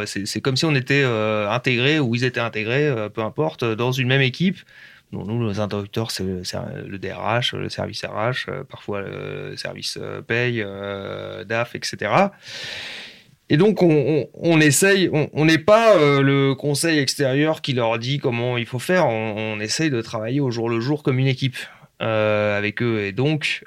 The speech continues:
euh, donc ça, c'est la première, euh, idée.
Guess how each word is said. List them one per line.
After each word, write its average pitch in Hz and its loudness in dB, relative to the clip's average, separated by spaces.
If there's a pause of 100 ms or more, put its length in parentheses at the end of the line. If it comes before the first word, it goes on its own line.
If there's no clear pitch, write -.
(140)
euh, 101 -4 (320)
donc 73 -10
ça, 165 0
c'est 151 0
la 117 4
première, 139 4
euh, 113 2
idée. 185 2